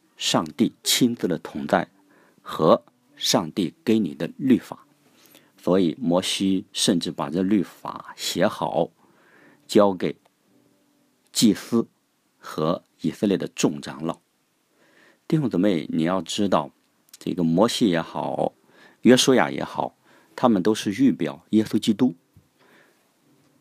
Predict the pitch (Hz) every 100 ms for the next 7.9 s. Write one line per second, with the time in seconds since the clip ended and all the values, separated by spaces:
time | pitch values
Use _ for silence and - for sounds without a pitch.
0 | _ - 95 127 139 127 120 117 - _
1 | _ _ _ - 95 87 80 90 82 76
2 | 73 _ _ _ _ _ _ - 147 104
3 | 123 98 - 95 - - 147 76 76 76
4 | 78 - - 78 73 110 95 80 92 -
5 | 90 87 104 85 76 85 - - 73 73
6 | 95 78 80 71 82 - 95 87 87 -
7 | 80 90 78 - 69 - 101 82